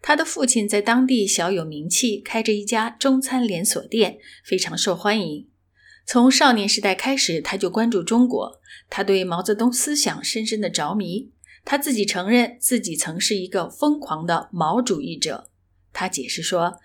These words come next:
，“那个时候我认为中国大陆是天堂，没有贫困，人人平等，男女平等。”一九七二年，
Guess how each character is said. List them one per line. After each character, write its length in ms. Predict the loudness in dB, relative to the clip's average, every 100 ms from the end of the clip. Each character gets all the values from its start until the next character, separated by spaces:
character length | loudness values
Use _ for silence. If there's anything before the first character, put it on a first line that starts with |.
| -20 -12
，“那 160 | -4 0
个 80 | 2
时 160 | 2
候 160 | 2 4
我 100 | 4
认 200 | 4 0
为 300 | -2 -4 -6 _ -8
中 160 | -6
国 120 | -4 -2
大 220 | -2 -4
陆 120 | -6
是 140 | -8
天 260 | -4 -2 0
堂， 320 | -2 -8 -14 -20 -14 4
没 100 | 6
有 100 | 6
贫 320 | 4 -4 -4
困， 400 | 2 2 2 -2 -6
人 180 | -4 -2
人 140 | -4
平 300 | -4 0 4
等， 340 | 4 0 -6 _
男 260 | -12 -4 -2
女 120 | -2
平 240 | -4 -8
等。” 240 | -6 -6 -10 _ _ _ _ _ _ _ -20 -6
一 140 | 0 4
九 160 | 4
七 200 | 2 -2
二 140 | -2 -2
年， 340 | -6 -8